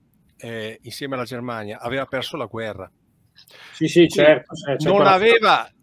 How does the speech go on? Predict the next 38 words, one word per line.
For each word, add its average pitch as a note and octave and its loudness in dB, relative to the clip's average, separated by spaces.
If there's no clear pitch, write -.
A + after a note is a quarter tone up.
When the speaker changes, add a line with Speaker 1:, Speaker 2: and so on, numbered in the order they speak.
Speaker 1:
eh, E3+ 0
non D#3+ -2
aveva, F3+ 0
l-, C#3 -12
per D#3 -6
esempio, E3 -6
la D3+ -2
libertà D#3 -6
di D#3 -14
movimento D3 -8
che C3+ -12
aveva C3 -8
De B2 -12
Gaulle C3 -10
e A#2+ -16
che - -14
ancora C#3 -8
adesso C3 -10
ogni B2 -12
tanto A#2+ -10
la A2 -8
Francia A#2 -12
tira G2+ -16
fuori. F#2+ -12
Non C#3+ -8
l'ha C#3 -8
mai D#3 -6
avuta. C3 -10
Speaker 2:
No, G#3+ 4
no, F#3 0
ne F3+ 4
aveva A3+ 6
un F#3 0
po' A3+ 6
di G#3 0
più G#3+ -2
di G#3+ 2
oggi, B2 2